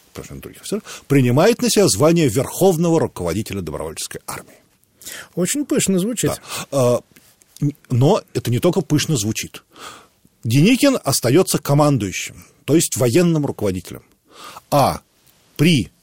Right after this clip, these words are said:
Speaker 1: верховном руководителе добровольческой армии создаётся особое совещание, то есть правительство Белого Юга.
Speaker 2: Но Алексеев в этом случае попытался всё-таки заменить собой государя.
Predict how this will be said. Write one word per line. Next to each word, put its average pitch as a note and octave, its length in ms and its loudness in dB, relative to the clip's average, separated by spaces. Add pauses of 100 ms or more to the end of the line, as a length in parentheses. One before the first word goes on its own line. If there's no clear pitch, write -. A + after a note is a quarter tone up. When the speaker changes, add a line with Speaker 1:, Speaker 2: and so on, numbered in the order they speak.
Speaker 1:
верховном G#2+ 680 0
руководителе F#2 340 -6
добровольческой F2 340 0
армии B3+ 260 2 (200)
создаётся A#2 460 0
особое F#2+ 320 -2
совещание, G3 520 0
то - 160 -2
есть - 180 0
правительство B2+ 680 0
Белого D#2+ 360 -4
Юга. C2+ 260 -14 (1300)
Speaker 2:
Но D3+ 460 0
Алексеев F3+ 600 0
в - 20 -4
этом A3 240 0
случае G#3+ 500 -2
попытался E3+ 760 0
всё-таки D3+ 560 -2
заменить D#3+ 460 2
собой D#3 340 2
государя. F3 840 0